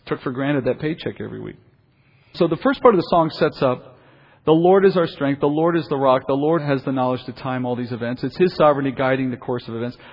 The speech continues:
But more than that, He has a program when He puts His sovereignty to work. And that program is to the defense of the needy and to the frustration of the proud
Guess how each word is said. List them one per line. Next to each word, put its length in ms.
But 160
more 160
than 140
that, 160
He 100
has 200
a 40
program 540
when 100
He 120
puts 260
His 160
sovereignty 400
to 80
work. 240
And 100
that 140
program 340
is 140
to 100
the 100
defense 460
of 80
the 80
needy 420
and 340
to 80
the 80
frustration 640
of 80
the 80
proud 420